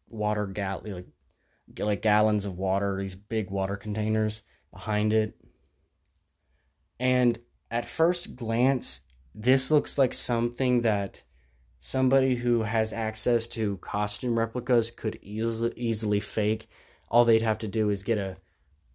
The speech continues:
a clothes rack, a bunch of replica suits, and a garage, and just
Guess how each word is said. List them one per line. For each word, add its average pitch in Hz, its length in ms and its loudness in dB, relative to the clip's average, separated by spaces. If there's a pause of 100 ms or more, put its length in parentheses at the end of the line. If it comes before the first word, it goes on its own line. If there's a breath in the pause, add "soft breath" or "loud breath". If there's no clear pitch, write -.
(240)
a 104 80 -10
clothes 110 380 2
rack, 113 400 0 (840)
a - 40 -14
bunch 113 260 0
of 107 160 0
replica 110 360 0
suits, - 640 -2 (880)
and 107 120 -2
a 101 40 0
garage, 110 760 4 (280)
and 113 160 -2
just 104 320 -4